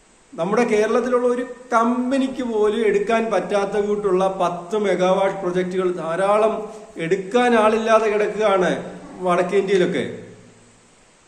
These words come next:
കാരണം അത്രയേറെ വർക്കുകൾ നോർത്ത് ഇന്ത്യയിലുണ്ട്. പക്ഷേ നമ്മുടെ ഇവിടുത്തെ കേരളത്തിലുള്ള ഒരു കമ്പനിക്ക് പോലും നിലവിൽ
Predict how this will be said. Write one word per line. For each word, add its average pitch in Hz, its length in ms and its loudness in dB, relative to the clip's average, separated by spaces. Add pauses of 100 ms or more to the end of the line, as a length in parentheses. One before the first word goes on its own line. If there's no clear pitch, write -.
(180)
കാരണം 202 240 0
അത്രയേറെ 269 520 6 (100)
വർക്കുകൾ 247 460 0 (400)
നോർത്ത് 208 380 0
ഇന്ത്യയിലുണ്ട്. 240 560 0 (880)
പക്ഷേ 240 240 -2 (100)
നമ്മുടെ 165 300 0
ഇവിടുത്തെ 214 320 -2 (100)
കേരളത്തിലുള്ള 208 640 0 (220)
ഒരു 240 160 2 (100)
കമ്പനിക്ക് 202 640 -2
പോലും 180 260 0 (140)
നിലവിൽ 175 400 0